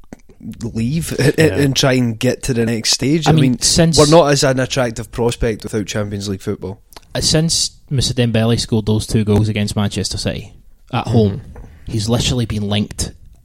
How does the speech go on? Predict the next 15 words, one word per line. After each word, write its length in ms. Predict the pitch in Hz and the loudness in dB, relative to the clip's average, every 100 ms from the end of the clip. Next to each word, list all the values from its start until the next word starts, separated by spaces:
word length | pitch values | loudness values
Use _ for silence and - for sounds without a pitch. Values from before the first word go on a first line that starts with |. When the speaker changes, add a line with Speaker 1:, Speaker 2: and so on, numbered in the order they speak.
| _ | _
Speaker 3:
away 500 | 110 110 110 107 104 - - | 2 2 2 -2 -6 -14 -6
ever 240 | 110 104 104 | -2 -2 -2
since. 500 | - 101 104 - - - - - - - | -2 -2 -4 -8 -12 -16 -14 -14 -16 -12
Um, 420 | - 107 101 98 - - - - - | -4 -2 -2 -4 -10 -20 -20 -20 -8
I 60 | 123 | -8
don't 320 | - 160 165 | 6 6 6
think, 580 | - 151 113 - - - - - - - - - - - | 2 0 0 -10 -12 -16 -20 -20 -20 -20 -18 -18 -16 -2
I, 140 | 135 | 0
I 100 | - | 2
think 180 | 143 143 | 4 6
you're 80 | 123 | 8
both 220 | 113 - | 6 6
right. 160 | 120 113 | 4 6
I 40 | |
think 240 | 131 117 | 4 2